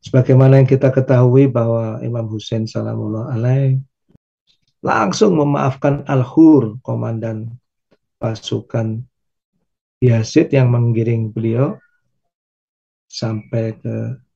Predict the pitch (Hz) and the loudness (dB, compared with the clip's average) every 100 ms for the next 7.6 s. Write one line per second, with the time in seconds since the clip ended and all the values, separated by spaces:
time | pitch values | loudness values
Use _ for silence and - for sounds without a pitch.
0 | _ _ _ _ - 110 - 113 110 113 | _ _ _ _ -12 -10 -6 -4 -4 -4
1 | 127 127 123 123 - _ _ _ _ _ | -4 0 0 0 -4 _ _ _ _ _
2 | - 120 110 110 - - _ - - 113 | -6 -2 -2 -4 -8 -16 _ -20 -6 -2
3 | 110 110 117 110 110 107 107 - 110 107 | -2 -2 0 2 2 -2 -4 -4 -4 -4
4 | 107 113 113 _ 123 117 117 123 117 120 | -6 -10 -10 _ -8 -4 -2 -2 -4 -6
5 | 127 107 104 - 104 113 _ _ _ _ | -6 -6 -6 -8 -10 -10 _ _ _ _
6 | _ _ - 101 113 113 113 113 113 120 | _ _ -12 -8 -4 -4 -4 -4 -4 -2
7 | 120 127 131 123 123 | 0 0 0 0 0